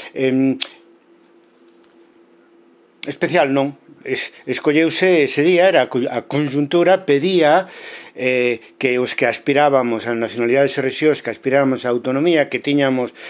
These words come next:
que, que exixilo con, con enerxía dende, dende a rúa, pois había que facelo, eh, nese momento. Cadrou así e se buscou un domingo e quedou así o catro, o catro de, de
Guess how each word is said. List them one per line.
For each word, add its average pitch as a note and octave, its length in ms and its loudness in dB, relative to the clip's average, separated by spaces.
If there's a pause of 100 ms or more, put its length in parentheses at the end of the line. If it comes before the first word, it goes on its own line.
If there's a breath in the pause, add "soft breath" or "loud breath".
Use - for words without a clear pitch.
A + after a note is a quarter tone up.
(260 loud breath)
que, A2+ 400 -2 (320 loud breath)
que B2 160 -2
exixilo B2+ 720 0
con, G#2+ 240 -6 (240 loud breath)
con A2+ 160 -4
enerxía C3 560 0
dende, A#2 320 -6 (160 loud breath)
dende B2+ 320 0
a D3 80 2
rúa, F3+ 320 4 (240 loud breath)
pois D3+ 80 -2
había D3+ 240 2
que F3+ 80 -2
facelo, F3 560 0 (240 loud breath)
eh, A2+ 240 -4
nese C#3+ 240 0
momento. C3+ 480 0
Cadrou A#2+ 320 0
así D#3 320 2
e G#3+ 160 0
se B2+ 160 -6
buscou C#3+ 400 0
un C#3+ 160 2
domingo G#3 560 2 (320 loud breath)
e - 160 -10
quedou C3+ 320 2
así A2+ 240 -4
o G#2 80 -4
catro, A2+ 480 -4 (240 loud breath)
o A2+ 160 -8
catro B2 480 0
de, A2 400 -4 (320 loud breath)
de A2+ 180 0